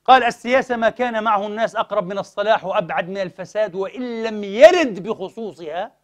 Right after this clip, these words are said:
هذه السياسة، ها، "كتاب ولا سنة". ما عنديش آية قرآنية، ما عنديش أحاديث نبوية، ها؟ ولكن لما أنا إيه، أصطنع هذه السياسة، ينصلح أمر الناس،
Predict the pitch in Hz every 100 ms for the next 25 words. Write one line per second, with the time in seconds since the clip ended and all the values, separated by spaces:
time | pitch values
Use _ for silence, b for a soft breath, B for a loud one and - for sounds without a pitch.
0 | - 185 151 - 175 160 135 190 _ _
1 | - 196 240 _ _ _ _ _ _ _
2 | _ _ - - 220 202 196 190 180 -
3 | 143 127 _ _ _ 220 254 240 240 214
4 | 190 170 151 _ _ _ _ _ _ 208
5 | 233 269 277 247 262 254 247 240 156 135
6 | _ _ - 240 - _ - 269 294 311
7 | - 240 240 240 240 254 208 226 - -
8 | 220 - 277 226 240 214 - 220 196 -
9 | 214 - _ _ - 220 262 262 208 226
10 | 202 180 151 - _